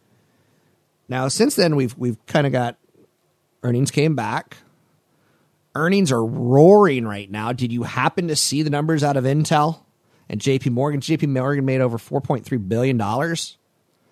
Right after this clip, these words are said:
So I think governments and people should start anticipating them because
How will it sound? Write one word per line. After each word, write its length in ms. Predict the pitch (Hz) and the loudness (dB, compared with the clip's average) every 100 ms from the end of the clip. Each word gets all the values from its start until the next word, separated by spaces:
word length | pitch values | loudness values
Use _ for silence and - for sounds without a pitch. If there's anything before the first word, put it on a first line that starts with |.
| _ _ _ _ _ _ _ _ | _ _ _ _ _ _ _ _
So 100 | 147 | -2
I 60 | |
think 260 | 180 359 220 | 0 -2 -2
governments 520 | 139 180 214 180 - | -2 0 0 -2 -4
and 120 | 131 | -8
people 240 | - 175 180 | -4 -4 -2
should 220 | 156 147 | -6 -6
start 240 | - 147 - | -4 -4 -4
anticipating 680 | 117 - 285 - 135 120 | -6 -2 -4 -2 -2 -2
them 100 | 110 | -4
because 300 | 120 139 143 | -4 -2 -4